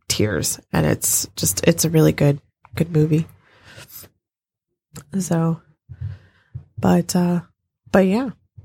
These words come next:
that would probably be, be my favorite choices. Although I could probably argue that I have, like,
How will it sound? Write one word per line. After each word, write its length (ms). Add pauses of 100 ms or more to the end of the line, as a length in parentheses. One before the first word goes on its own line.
(400)
that 120
would 120
probably 220
be, 340 (560)
be 140
my 240
favorite 520 (360)
choices. 720 (100)
Although 400 (160)
I 60
could 160
probably 320
argue 320
that 160
I 60
have, 260
like, 320